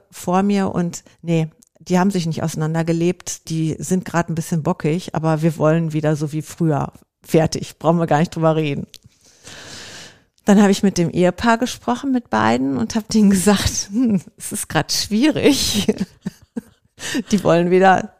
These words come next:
so wie früher. Und die haben gesagt, eigentlich gibt's zwischen ihnen gar nicht so große Probleme,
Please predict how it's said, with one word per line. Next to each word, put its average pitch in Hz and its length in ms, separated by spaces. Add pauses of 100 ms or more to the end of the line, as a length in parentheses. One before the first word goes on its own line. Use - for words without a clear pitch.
so 175 140
wie 190 80
früher. 302 440
Und 180 160
die 180 60
haben 170 120
gesagt, 170 400
eigentlich 175 420
gibt's - 320
zwischen 220 340
ihnen 165 340 (420)
gar 156 220
nicht 156 220
so 180 200
große - 380
Probleme, 160 600